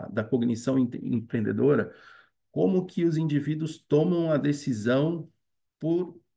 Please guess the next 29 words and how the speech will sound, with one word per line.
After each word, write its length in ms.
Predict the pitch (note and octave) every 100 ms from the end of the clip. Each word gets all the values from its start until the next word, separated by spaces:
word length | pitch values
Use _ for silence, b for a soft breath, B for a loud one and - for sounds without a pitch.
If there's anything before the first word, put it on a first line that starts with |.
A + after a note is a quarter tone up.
| _ _ -
explorar 560 | D#3 - E3 D3+ F3
ou 160 | F3+ F3
refutar 600 | D#3 E3+ E3+ - D3+ E3
oportunidades 800 | D#3 D#3 D3 D#3 D3 C#3+ D3 C#3
de 80 |
negócio 360 | D3 B2+ - -
que 80 | -
eles 160 | C3+
identificam. 640 | B2 C3 B2+ - - - - _ B B B B B
Então, 160 | - G#3
cognição 640 | A3+ F#3+ F#3+ D3+ - E3
empreendedora, 640 | C#3+ C#3 B2 G#2+ B2 D#3+
por 200 | D3 C#3
si 140 | C3 -
só, 260 | - D3+
já 140 | D#3+ D#3+
é 40 |
um, 280 | D#3+ F#3+ -
um 140 | E3+ E3
construto, 1040 | F3 D3+ - D#3+ F#3 - G3 F#3+ F3+ D3+ - -
já, 200 | A2+ -
já 140 | D3+
trabalha 280 | D3 D#3 F#3+
com 180 | F#3+ G3
construtos 520 | F#3 D#3+ F#3+ G3+ G3
difíceis 580 | F3+ F3+ A#3 A#3 - A#2+
de 100 | A#2+
aceitar. 640 | A2+ B2 A#2 - G2+
E 80 | G#2